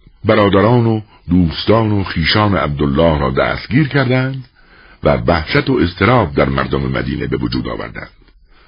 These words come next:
در همین ایام نامهٔ مجدد یزید به مدینه رسید که نوشته بود: «از یزید ابن معاویه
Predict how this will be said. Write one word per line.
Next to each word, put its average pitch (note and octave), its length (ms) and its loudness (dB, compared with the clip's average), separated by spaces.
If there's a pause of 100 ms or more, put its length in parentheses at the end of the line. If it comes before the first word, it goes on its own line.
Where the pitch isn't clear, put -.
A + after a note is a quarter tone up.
(300)
در F2+ 120 2
همین D#3 300 4
ایام C3+ 440 4 (340)
نامهٔ G2 480 4
مجدد G2+ 500 2
یزید A#2+ 460 2
به F#2+ 80 2
مدینه D#2+ 360 2
رسید C#3+ 400 -2
که F#2+ 100 -2
نوشته C#2+ 340 0
بود: B2+ 300 6 (1000)
«از F#2+ 200 0
یزید A2 340 2
ابن D3 180 4
معاویه A2+ 760 4